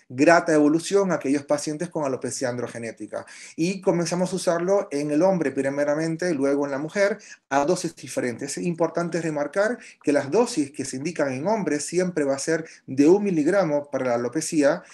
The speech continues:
y en mujeres siempre oscilan entre dos coma cinco a cinco miligramos diarios en mujer. Esto es importante tener en cuenta porque la mayoría de los pacientes que consultan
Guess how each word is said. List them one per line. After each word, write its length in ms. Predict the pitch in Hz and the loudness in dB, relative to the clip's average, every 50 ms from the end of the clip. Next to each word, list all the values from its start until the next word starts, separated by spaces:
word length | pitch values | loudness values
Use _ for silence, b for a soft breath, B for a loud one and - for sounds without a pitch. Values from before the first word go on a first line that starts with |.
| B B B | B B B
y 220 | - 165 180 190 190 | -6 -4 0 2 4
en 140 | 185 170 | 4 4
mujeres 540 | 165 165 160 - 180 165 165 180 180 180 - - | 2 0 0 0 0 2 2 2 0 -2 -6 -8
siempre 420 | - - 175 170 170 160 - 160 | -4 -2 0 0 0 0 0 -2
oscilan 420 | 156 - - 180 170 175 170 165 | -2 -2 -4 -2 0 0 0 0
entre 260 | 151 147 135 139 135 135 | -2 -4 -2 0 0 2
dos 180 | 160 160 160 | 0 0 -2
coma 280 | - 170 156 160 156 151 | -2 -4 -4 -4 -6 -8
cinco 400 | - - 185 185 185 185 180 156 | -10 -8 -6 -6 -4 -2 -2 -4
a 60 | 147 | -4
cinco 400 | - - 196 208 208 190 - 143 | -4 -6 -6 -6 -6 -6 -6 -6
miligramos 560 | 139 131 127 131 135 139 139 147 151 - B B B B _ | -6 -4 -2 0 0 0 0 0 -4 -6 B B B B _
diarios 640 | 131 131 160 165 160 151 151 147 147 151 147 147 - | -6 0 4 6 6 6 6 6 6 4 4 2 -2
en 120 | 135 127 | -8 -8
mujer. 380 | 131 123 - - 113 107 - B B B B B B B | -10 -10 -8 -6 -6 -6 -6 B B B B B B B
Esto 160 | - 202 214 220 | -2 0 0 0
es 80 | 185 | -2
importante 500 | 196 180 147 156 156 165 175 175 165 160 | -2 0 0 0 2 2 2 0 -2 -2
tener 160 | 160 160 156 | -4 -2 -2
en 140 | 160 165 160 | -2 -2 -2
cuenta 380 | 185 185 185 180 190 185 185 180 | -2 -2 0 0 2 0 2 0
porque 280 | 151 143 143 - 143 | -2 -4 -2 0 0
la 140 | 143 143 139 | 2 2 0
mayoría 560 | 143 143 139 143 135 151 160 202 233 226 190 | 0 -2 -4 -2 0 0 0 0 0 0 2
de 60 | 143 127 | 2 0
los 100 | 123 - | -2 -4
pacientes 480 | - 139 - - 180 180 165 170 151 | -8 -8 -6 -4 -4 -4 -4 -4 -6
que 100 | - 123 | -8 -8
consultan 680 | 131 131 139 139 - 214 214 160 127 120 113 113 113 | -8 -8 -10 -10 -8 -6 -6 -4 -4 -4 -4 -6 -6